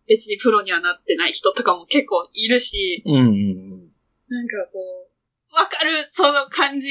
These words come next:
Speaker 1: みたいな。
Speaker 2: ああ、はいはいはいはい。
Speaker 1: のもあって、
Speaker 2: うん。
Speaker 1: で、まあ、だんだん四人の背景というか素性が分かっていくのが、
Speaker 2: うんうんうんうん。
Speaker 1: 気持ちいいっていうか。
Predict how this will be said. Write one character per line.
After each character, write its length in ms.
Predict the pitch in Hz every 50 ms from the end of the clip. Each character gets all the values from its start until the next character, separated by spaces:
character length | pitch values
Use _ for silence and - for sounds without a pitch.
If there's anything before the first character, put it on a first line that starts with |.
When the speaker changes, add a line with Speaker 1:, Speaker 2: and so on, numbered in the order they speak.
| - -
Speaker 1:
み 100 | 247 214
た 80 | - 196
い 60 | 208 233 - 214 220 -
な。 80 | 131 123
Speaker 2:
あ 380 | 127 120 117 117 117 113 110
あ、 40 | 107
は 60 | 104
い 40 | 101
は 120 | 113 104 95
い 20 |
は 160 | - - 90
い 40 | 85
は 40 | -
い。 160 | - - 381 359 330 - - - - - 262 247 240
Speaker 1:
の 120 | 247 247
も 200 | 247 262 269 254
あ 40 | 254
っ 180 | 254 254 - _
て、 320 | - 220 196 175 - _ _ _ _ _ _
Speaker 2:
う 60 | - 113
ん。 240 | 147 - 90 -
Speaker 1:
で、 120 | - 277 240
ま 100 | 233 208
あ、 40 | 202
だ 200 | 214 247 254 277
ん 60 | 294
だ 140 | 302 330 330
ん 100 | 320 294
四 140 | 285 277
人 260 | 277 311 339 311 269 240
の 240 | 214 202 - - _ _ _ - - -
背 200 | - 247 254 226
景 340 | 220 _ - 175 139 - - _
と 80 | 220 202
い 40 |
う 20 | -
か 80 | - 170
素 180 | - - 254
性 220 | 220 - 214 202 202
が 100 | 214 208
分 160 | 202 208 214
か 100 | 214 262
っ 120 | 262 247 - _ _
て 80 | - 214
い 180 | 208 202 196
く 160 | _ - 240 226
の 120 | 220 202
が、 80 | 214 214 208 196 180 - - _ _ -
Speaker 2:
う 40 |
ん 40 | -
う 20 | -
ん 20 |
う 40 | -
ん 20 | 104 98 101 - 90 87 90 95 90 87 120 113 95
う 20 |
ん。 40 | -
Speaker 1:
気 200 | - - - 285
持 140 | 269 277 277
ち 160 | 269 - 247 233
い 20 |
い 60 | 214
っ 20 | _
て 80 | -
い 40 | 190
う 60 | -
か。 100 | - 214